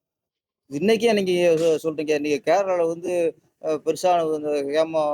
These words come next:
குழுல வந்து ஒரு வந்துச்சு. இன்னைக்கு அது, இன்னைக்கு ஆளாளுக்கு இன்னைக்கு பேசுறாங்க. பாலியலுங்கிறது இன்னைக்கு இல்ல, என்னைக்கும் இருக்குல்ல. இது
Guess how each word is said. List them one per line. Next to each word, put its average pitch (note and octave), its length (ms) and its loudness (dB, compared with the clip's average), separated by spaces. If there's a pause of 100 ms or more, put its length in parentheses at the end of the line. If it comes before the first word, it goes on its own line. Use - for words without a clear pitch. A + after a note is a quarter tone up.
(360)
குழுல C#3+ 320 -4
வந்து C#3+ 220 -4
ஒரு C3+ 160 -6
வந்துச்சு. C3+ 420 -8 (360)
இன்னைக்கு D3+ 240 -2
அது, D3 80 4
இன்னைக்கு D3+ 220 0
ஆளாளுக்கு D#3 260 2
இன்னைக்கு D3 200 -4
பேசுறாங்க. C3 340 -2 (1040)
பாலியலுங்கிறது G3 720 2
இன்னைக்கு E3 380 -4
இல்ல, C#3 100 0
என்னைக்கும் E3 360 -2
இருக்குல்ல. C#3+ 300 0
இது F3 260 -4